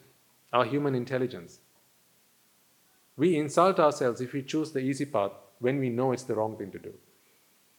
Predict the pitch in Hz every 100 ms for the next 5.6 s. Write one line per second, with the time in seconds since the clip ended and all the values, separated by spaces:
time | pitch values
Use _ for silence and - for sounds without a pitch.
0 | _ _ _ _ - 120 117 151 160 135
1 | 147 147 139 117 110 113 127 117 123 -
2 | - - 123 117 123 123 113 107 113 107
3 | 117 139 165 170 165 - - 120 113 113
4 | 156 165 131 123 - 165 131 - - 120
5 | 131 151 165 110 90 -